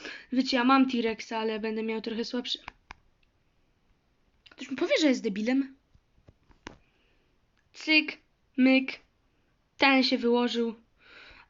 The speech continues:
A, bo ty masz teraz tego efekt pefekt. Musisz walnąć trzema. Wiedziałem, dobra. Czyli, czyli Champions Pack jest nasz. Wiadomo, że w Champion Packu jest gówno, ale po prostu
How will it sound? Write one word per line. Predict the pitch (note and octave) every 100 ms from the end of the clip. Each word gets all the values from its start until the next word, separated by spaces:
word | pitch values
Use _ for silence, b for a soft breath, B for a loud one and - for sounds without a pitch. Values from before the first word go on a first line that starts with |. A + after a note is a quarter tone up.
| -
A, | A#3+ C4+ C#4+
bo | B3+
ty | C4 B3
masz | A#3+
teraz | - B3 A#3+ A#3 -
tego | B3+ A3+ A#3+ -
efekt | B3 B3+ B3+ - -
pefekt. | D4+ E4+ A#3+ A3+ - -
Musisz | A#3+ B3 B3+
walnąć | A#3+ A#3+ A#3+
trzema. | A#3 - A#3 G#3+ G3+ _ _ _ _ _ _ _ _ _ _ _ _ _ _ _ _ _ _ _ _ _ _ A3+
Wiedziałem, | C#4+ D4 D#4 C#4 A#3+ A3+
dobra. | A#3+ A#3+ A3+ G#3 - -
Czyli, | E4 D4 C#4 C4+ - _ b b b b b
czyli | - D#4+ C#4+
Champions | E4+ D4 C#4+ C#4 C4+
Pack | - B3+ B3+
jest | A3+ -
nasz. | A3+ G#3 - B F4 E4 C4+
Wiadomo, | C#4 D4+ D4+
że | C4+
w | C4+
Champion | D4 C4 C4+ C4
Packu | C4+ C4 C4+
jest | B3 A#3
gówno, | B3 B3+ B3+ B3
ale | A#3 B3
po | - -
prostu | B3 - - A#3